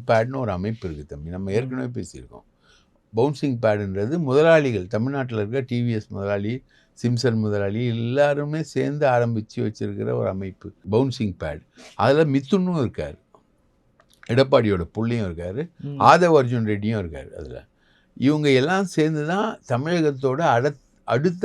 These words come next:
Speaker 1: அரசியல்ன்றதை தீர்மானிக்கணும்னு முடிவு பண்றாங்க.
Speaker 2: ம்.
Speaker 1: தமிழகத்தோட அடுத்த அரசியல்ன்றது வந்து திராவிடம் இல்லை அப்படின்றதுல ரொம்ப கிளியரா இருக்காங்க.
Speaker 2: ம்.
Speaker 1: அதனால தான் விஜய் கூட சீமான் இந்த அளவுக்கு பெரியாரை எதிர்த்து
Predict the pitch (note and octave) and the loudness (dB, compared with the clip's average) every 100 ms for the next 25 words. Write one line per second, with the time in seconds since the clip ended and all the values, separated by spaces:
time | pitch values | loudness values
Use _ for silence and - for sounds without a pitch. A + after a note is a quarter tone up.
0 | E3+ C#3 C#3 C3+ A#2+ A#2 G#2+ A#2+ D#3 B2+ | 4 4 0 -2 -2 -2 -2 -2 -4 -6
1 | C3 B2+ G#2+ G2 G2 B2 G#2+ F#2+ G2+ D2+ | -4 -2 -2 -4 -6 -4 -4 -6 -8 -14
2 | - - C#3 D3 C#3 B2+ A#2+ A#2+ G#2+ D3 | -16 -14 -8 -8 -6 -8 -10 -6 -4 0
3 | F#3+ F3+ D3+ C#3+ B2 G#2 G2 D#3 E3 - | 2 2 0 0 0 2 2 0 0 2
4 | A2 A#2+ A#2+ A2+ G2+ F#2 F#2 E2+ E2 F2+ | 2 0 -2 -4 -4 -4 -8 -8 -8 -4
5 | F3+ - F#2 G#2+ C#3 E3+ E3+ D3 A#2+ G2 | -4 -6 -6 4 8 8 6 2 0 -2
6 | G2 G2+ F#2+ - _ _ _ _ _ _ | -4 -4 -6 -10 _ _ _ _ _ _
7 | - - - G#2 A#2+ A#2 G#2+ A2 D#3+ C#3+ | -20 -16 -4 -2 0 0 0 0 2 0
8 | C3 D3+ B2+ G2 E2+ D#2+ D#2+ - - C3 | 0 2 4 2 0 -6 -10 -12 0 4
9 | C3+ B2+ G2+ F2+ D2+ D#2 - - C#3 C3+ | 4 4 2 -4 -10 -12 -16 -14 -10 -2
10 | A2 B2+ C3+ C#3+ F3 D3+ C3 D#3+ D#3+ C3+ | 0 2 2 0 -2 -2 0 2 2 2
11 | B2+ F3+ - _ _ _ - F3+ F#3 E3 | 0 -2 -4 _ _ _ -2 0 2 2
12 | B2+ B2+ C3+ C3+ D3+ C#3+ C3+ A#2 A#2+ C#3+ | 0 0 2 2 2 0 -4 -2 2 4
13 | C#3 B2 G#2+ A#2+ C#3+ C3+ B2+ | 4 4 2 0 -4 -4 -2